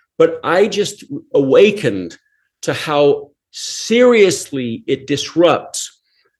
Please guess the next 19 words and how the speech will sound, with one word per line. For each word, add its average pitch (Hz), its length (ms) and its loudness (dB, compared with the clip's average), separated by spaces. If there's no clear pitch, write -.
the - 80 -2
chance 160 760 0
of 127 200 -2
that - 360 -4
safe 196 480 2
attachment, 139 800 -4
emotional 156 520 2
connection, 139 800 -4
deeply 160 640 0
rewarding 135 640 6
relationships. 117 800 -4
It, - 320 -4
it 147 140 0
is, 143 160 -2
I 160 160 4
think, - 400 -2
actually 135 600 -4
anti 127 520 -2
that 127 340 -2